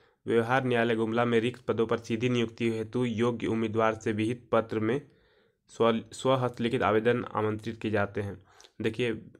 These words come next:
जो वैकेंसी की डिटेल यहाँ पे देख सकते हैं, चालक की पोस्ट पे दो सीटें, देखिए चालक की अ-, असमा-, सॉरी, सामान्य कैटेगरी में दो सीट है,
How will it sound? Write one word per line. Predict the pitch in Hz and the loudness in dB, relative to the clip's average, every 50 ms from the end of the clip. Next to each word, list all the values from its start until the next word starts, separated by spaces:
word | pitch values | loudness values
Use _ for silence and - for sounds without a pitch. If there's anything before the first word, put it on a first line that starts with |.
| - - | -14 -10
जो | 107 110 113 | -4 -4 -4
वैकेंसी | 104 98 - 107 110 101 110 107 107 107 107 | -4 -4 -8 -8 -6 -4 -2 -2 -4 -4 -4
की | 104 113 | -6 -4
डिटेल | 104 107 107 113 113 | -4 -2 -2 -2 0
यहाँ | 113 113 110 | 0 0 0
पे | 104 110 | -2 -4
देख | 107 104 110 | -4 -4 -4
सकते | 107 113 110 110 - - | -4 -4 -8 -8 -6 -6
हैं, | 123 147 156 - - _ _ _ _ _ _ _ _ _ - | -6 -6 -8 -10 -18 _ _ _ _ _ _ _ _ _ -2
चालक | - 107 104 110 117 127 127 - | 0 0 2 2 0 -2 -4 -4
की | - 120 | -8 -6
पोस्ट | 117 117 120 117 - - | -2 -2 -2 -2 -4 -8
पे | - - 127 123 117 - - - _ _ _ _ _ - - | -4 -2 -2 -2 -2 -4 -10 -18 _ _ _ _ _ -14 -12
दो | 131 113 104 120 123 120 | -10 -4 -2 0 0 0
सीटें, | - - 123 120 - - 127 123 - - - - - - - _ _ _ _ _ _ _ _ _ _ _ _ _ _ _ _ _ _ _ _ _ - _ _ _ _ _ _ _ _ _ _ _ _ _ _ _ _ _ _ _ _ _ _ _ _ _ _ _ _ _ _ _ _ _ _ _ _ _ _ _ - - _ _ _ _ _ - | -2 -2 -4 -2 0 0 0 0 0 -6 -8 -14 -20 -20 -20 _ _ _ _ _ _ _ _ _ _ _ _ _ _ _ _ _ _ _ _ _ -20 _ _ _ _ _ _ _ _ _ _ _ _ _ _ _ _ _ _ _ _ _ _ _ _ _ _ _ _ _ _ _ _ _ _ _ _ _ _ _ -20 -20 _ _ _ _ _ -6
देखिए | 120 120 123 | -2 -2 -2
चालक | 120 127 117 117 123 123 123 - | 0 0 0 2 0 -2 -2 -4
की | |
अ-, | 120 117 - - 127 - - - | -8 -6 -6 -6 -8 -6 -4 -4
असमा-, | 117 117 - 127 117 120 120 - - - - - 104 | -4 -2 -2 0 0 2 0 0 -2 -8 -10 -10 -10
सॉरी, | - - 127 120 120 | -6 -4 -2 -2 -2
सामान्य | 113 - 113 113 117 120 127 131 | 0 0 2 4 4 4 4 2
कैटेगरी | 127 131 120 127 120 123 120 123 | 0 0 -2 0 -2 -2 -2 0
में | 123 123 113 | -2 -2 0
दो | 110 120 123 | 0 -2 -2
सीट | 120 - 127 120 127 | 0 -2 -4 -2 -2
है, | 135 151 190 - | -4 -4 -4 -8